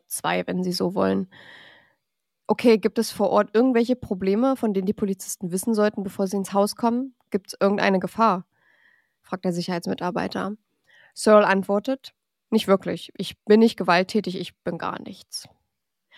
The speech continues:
Und hier dachte ich mir, das glaubt er doch grad selbst nicht, was er sagt, oder? Also, dass er nicht gewalttätig ist, den Widerspruch, den muss er doch selber auch erkennen, oder? Weil er hat gerade seine Frau getötet.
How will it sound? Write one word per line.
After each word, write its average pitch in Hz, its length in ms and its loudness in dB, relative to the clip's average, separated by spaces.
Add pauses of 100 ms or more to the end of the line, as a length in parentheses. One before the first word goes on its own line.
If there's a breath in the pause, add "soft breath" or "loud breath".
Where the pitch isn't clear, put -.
(120)
Und 202 100 -6
hier 254 200 2
dachte 214 320 4
ich - 180 -4
mir, 208 520 0 (720)
das 202 140 -8
glaubt 208 220 4
er 202 60 4
doch 196 100 4
grad 190 180 -4
selbst 185 240 0
nicht, 175 140 -10
was 180 120 -6
er 175 120 -6
sagt, 165 320 -6
oder? 190 220 4
Also, 185 260 2
dass 185 260 0
er 196 220 2
nicht 208 320 0
gewalttätig 185 800 0
ist, - 380 -4 (560 soft breath)
den 190 300 2
Widerspruch, 190 840 0
den 180 180 0
muss 185 200 2
er 180 160 2
doch 175 420 0 (760)
selber 190 500 4
auch - 200 -2
erkennen, 165 440 -4
oder? 185 280 2
Weil 175 100 4
er 180 140 2
hat 190 100 -4
gerade 180 240 -2
seine 170 200 -2
Frau 185 340 -2
getötet. - 680 -6